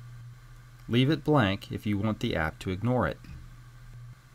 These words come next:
You must have an appropriate version of the app to retrieve a rate estimate corresponding to the specified quote method.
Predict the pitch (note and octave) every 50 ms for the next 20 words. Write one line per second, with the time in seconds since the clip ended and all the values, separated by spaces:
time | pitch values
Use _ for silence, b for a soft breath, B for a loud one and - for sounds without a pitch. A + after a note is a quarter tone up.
0 | - - - - - - - - G#2+ G#2+ G#2+ G#2+ G2 F#2 - - - C#3 B2+ G2+
1 | F#2 F2+ G2+ F#2+ F2+ F2 - - B2 A#2+ A#2+ - G#2 F#2 E2 F#2 G#2 A2+ C3 C3
2 | G#2+ G#2 F#2 - - F2+ F2 F2+ - - G2+ F2+ D#2 D2 - - - - - -
3 | G2+ G2 G2+ - - - B2 A#2+ A#2 G#2 G#2+ A#2+ C#3 D3+ - - F#2+ F2+ - -
4 | G2+ F#2+ G2+ - - - - - B2 C3+ C#3+ - - - A2 G2 F#2 F2+ F#2 G2+
5 | - - G#2+ G#2 - - - F#2 E2+ - - - - G#2 F#2+ F#2+ - - - A#2+
6 | - - - E2+ D2+ C#2+ - - -